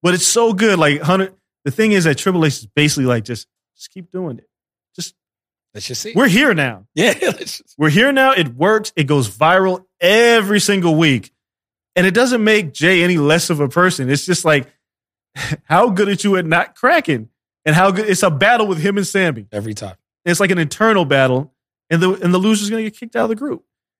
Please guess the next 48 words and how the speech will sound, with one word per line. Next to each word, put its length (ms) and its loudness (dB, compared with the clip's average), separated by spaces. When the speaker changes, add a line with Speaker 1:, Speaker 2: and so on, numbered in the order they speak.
Speaker 1:
And 140 2
it, 80 0
it 120 2
could 100 -2
be 100 2
part 180 4
of 60 0
the 80 -4
reason, 240 2
like, 100 2
"Sammy, 300 2
you're 100 4
always 160 4
trying 180 2
to 40 2
make 160 0
me 80 0
laugh. 280 2
You 60 -4
gotta 140 2
get 100 -2
the 80 -16
fuck 240 -4
out 180 2
of 140 0
here." 180 -4
Speaker 2:
<laughs> 680 -8
Speaker 1:
Great 220 -18
shit. 280 -20
Speaker 2:
Oh 320 0
my 100 -4
God. 280 -8
Ain't 140 -2
shit 180 -2
funny 280 0
about 340 0
us 200 -4
losing, 360 -2
Sammy. 460 -4
No, 440 0
Sammy, 640 0
if 100 -10
he 80 -2
loses 360 -2
the 80 -8
matches 460 -4
we 100 -8
expect, 520 -14